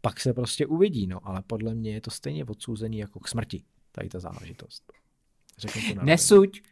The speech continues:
Speaker 2: dokud ti Apple neřek, k čemu to využiješ.
Speaker 1: No.
Speaker 2: Počkej si. On ti to vysvětlí.
Speaker 1: Jo. A pak se do diskuze přidal Honza Březina,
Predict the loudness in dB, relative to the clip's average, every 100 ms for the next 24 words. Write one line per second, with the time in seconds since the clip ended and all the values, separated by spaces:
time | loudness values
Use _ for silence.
0 | _ 0 2 0 -2 -6 -4 -4 -4 -2
1 | -4 -6 _ -14 -6 -2 -2 -6 -6 -6
2 | -6 -10 -8 -8 -8 -14 -16 _ -16 -12
3 | -10 -10 -10 -12 -18 _ _ -12 -4 0
4 | 0 0 -2 -2 -2 -2 -4 -12 -12 -14
5 | -12 -12 -12 _ -20 -20 _ -6 -6 -2
6 | -2 2 4 6 4 4 6 8 6 4
7 | 2 4 4 4 2 0 0 -2 -2 0
8 | 0 -2